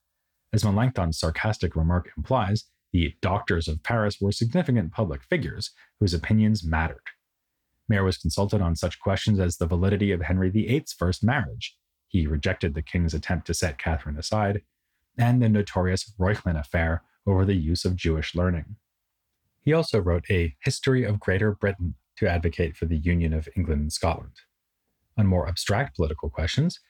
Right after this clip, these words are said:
Mayer took views that can be counted as moderate for the time, comparable to French thinkers like Claude de Sezelle. Like Sezelle,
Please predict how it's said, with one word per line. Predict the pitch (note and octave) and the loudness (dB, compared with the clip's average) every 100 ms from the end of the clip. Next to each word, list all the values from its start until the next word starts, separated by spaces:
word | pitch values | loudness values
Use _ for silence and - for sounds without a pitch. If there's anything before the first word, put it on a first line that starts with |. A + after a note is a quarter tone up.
| _ - | _ 0
Mayer | A2+ B2 | 2 2
took | B2 A2 - | 0 -4 0
views | F2 F2+ | 0 2
that | F#2 - | 0 0
can | F2+ | 0
be | F2+ | 0
counted | - F2 F#2 | 0 -2 0
as | F#2 F#2 - | 0 0 -2
moderate | G3 B2 D#2+ C#2+ | 0 0 -2 -4
for | - | -6
the | D#2+ | -6
time, | D#2+ - F#2 C3+ _ _ _ | -4 -2 0 0 _ _ _
comparable | - G#2+ A2+ A2 | -4 -2 0 0
to | G#2 | -2
French | F#2 - G2+ | -2 -2 -2
thinkers | - D#2+ E2+ E2 | 0 0 0 2
like | E2 - | -2 -2
Claude | - F#2+ F#2 | -2 0 0
de | F2+ | -2
Sezelle. | - D2+ D2+ F2+ D2 - _ _ _ _ _ _ _ _ | -2 -2 0 0 0 -8 _ _ _ _ _ _ _ _
Like | G#2+ F#2+ - | 0 0 -2
Sezelle, | - D#2 D2 F#2+ E2 | -4 -2 2 2 0